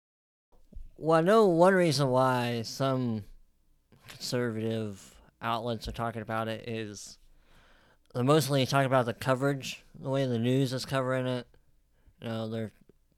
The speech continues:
brushing it off as no big deal, but they make a huge deal out of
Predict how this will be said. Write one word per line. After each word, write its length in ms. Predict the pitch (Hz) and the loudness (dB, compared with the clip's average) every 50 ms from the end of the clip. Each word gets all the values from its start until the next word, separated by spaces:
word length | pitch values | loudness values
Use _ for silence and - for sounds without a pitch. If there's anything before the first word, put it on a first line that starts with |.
| - - _ _ | -20 -20 _ _
brushing 400 | - 147 151 143 143 - 147 139 | 0 2 2 2 2 0 -4 -2
it 60 | 127 127 | 0 0
off 280 | 127 127 127 123 - | 2 2 2 0 -2
as 180 | 131 113 107 104 | -4 -8 -6 -4
no 140 | 127 120 110 | -2 -2 -2
big 260 | - 123 117 104 95 | -2 -4 -6 -6 -6
deal, 280 | - 123 127 123 120 110 | -6 -4 -2 -2 -2 -2
but 160 | 110 117 104 | -4 -6 -6
they 240 | - 113 107 101 - - _ - | -4 -6 -6 -8 -10 -14 _ -8
make 200 | 123 113 104 - | -8 -8 -8 -8
a 40 | 107 | -12
huge 600 | - - - 143 175 202 202 190 160 123 113 - | -14 -6 0 2 4 6 6 4 2 0 -4 -4
deal 260 | 135 131 127 123 123 | -4 -2 -2 0 0
out 220 | 120 120 120 117 | -2 -2 -2 -2
of 280 | 113 107 104 104 98 - | -4 -4 -6 -8 -10 -14